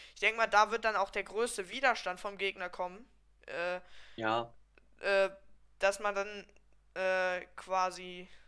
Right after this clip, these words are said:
Speaker 1: da noch mehr aufgehalten wird. Ähm, es wird halt das Ziel sein, die Schilde zu zerstören, die Waffensysteme zu zerstören, also generell die ganzen Systeme vom Großkampfschiff,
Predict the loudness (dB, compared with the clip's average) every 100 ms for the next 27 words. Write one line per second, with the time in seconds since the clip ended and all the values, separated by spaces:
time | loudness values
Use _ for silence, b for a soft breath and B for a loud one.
0 | b -4 2 6 6 6 0 -6 0 4
1 | 4 4 2 0 0 -4 -8 -8 -10 B
2 | B B B B B -20 0 2 4 0
3 | -8 -10 -8 -4 2 2 0 -4 -4 -2
4 | 0 0 0 -6 -6 -2 -2 -2 -8 -10
5 | -8 -6 -6 -4 -2 -2 -4 -14 -20 -6
6 | 2 2 2 -10 -8 -6 -8 -8 -12 -12
7 | -12 -8 -6 -6 -8 B B B -2 -2
8 | 0 2 2 4 2 0 -6 -14 -6 -2
9 | -2 -2 -4 -6 -4 -4 -4 -8 -8 -8
10 | -8 -6 -8 -8 -12 -12